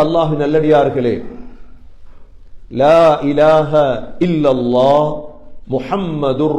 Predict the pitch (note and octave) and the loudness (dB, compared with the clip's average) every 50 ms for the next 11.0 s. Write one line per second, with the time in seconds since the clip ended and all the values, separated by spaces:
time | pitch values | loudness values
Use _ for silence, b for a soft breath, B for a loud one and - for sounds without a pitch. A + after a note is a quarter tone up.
0 | D3 D3+ D3 D#3 D#3+ D#3 D3+ - - - - - F#3 F#3 E3 C#3 B2+ G#2 G2+ G2 | 0 2 2 2 0 -2 -6 -8 -12 -12 -6 -2 0 0 2 2 0 0 -2 -4
1 | F#2 E2 D2+ D2 - - - - - - - - - - - - - - - - | -4 -6 -6 -8 -10 -10 -12 -12 -14 -16 -16 -14 -12 -12 -12 -12 -14 -16 -16 -18
2 | - - - - - - - - - - - - - - - - - - - - | -18 -18 -18 -18 -18 -18 -20 -20 -20 -20 -20 -20 -18 -18 -18 -18 -18 -14 -8 -4
3 | E3 F3+ F#3+ F#3 E3+ - - D#3+ D#3+ F3+ F#3+ F3+ F#3 F3+ E3+ D#3+ D3 C#3 D3 C#3+ | -2 0 0 0 0 0 0 0 2 2 0 0 0 0 0 0 0 2 2 2
4 | D#3 E3+ F3 F3 D3 A#2 G2 - - - - - C3+ D3+ D#3+ D3+ D3+ C#3 C#3+ D#3 | 2 2 -2 -4 -8 -8 -10 -12 -14 -10 -6 -6 -4 -2 0 0 0 2 2 2
5 | D#3+ D3+ B2 G#2 - - - C3+ C#3+ C3+ C3 C3+ D3 D#3 D3+ D3+ - - - C#3 | 0 0 -2 -6 -8 -8 -8 -6 -4 -2 0 2 2 2 2 2 0 0 -2 -4
6 | D3 D#3 D3 B2+ A2+ - G#2 A2 A#2+ C3 C#3+ D#3 D#3+ E3 D#3 C#3 - C3+ - - | -2 -2 -2 -4 -6 -6 -2 0 2 2 2 2 2 2 2 2 0 0 -2 -4
7 | B2+ - C3 B2 B2 A#2+ G#2+ - - G#2 F#2 E2 E2 D#2+ - - - - - - | -4 -4 -4 -4 -4 -6 -6 -6 -8 -10 -10 -12 -14 -16 -16 -16 -16 -18 -18 -20
8 | - - - - - - - - - - - - - - - - - - - - | -20 -20 -18 -16 -16 -16 -16 -18 -20 -20 -20 -18 -18 -16 -14 -14 -14 -14 -14 -16
9 | - - - - - - - - - - - - - - - - - - - - | -16 -16 -16 -16 -16 -16 -16 -16 -18 -18 -18 -20 -20 -20 -18 -18 -18 -18 -8 -4
10 | - E3 F3+ E3+ E3 D3+ D3 D#3 F3 F#3 F#3+ G3 F#3+ F#3 F#3 F#3 F#3 F3+ E3+ | -2 0 2 2 2 2 4 4 4 4 2 0 0 0 2 2 2 2 2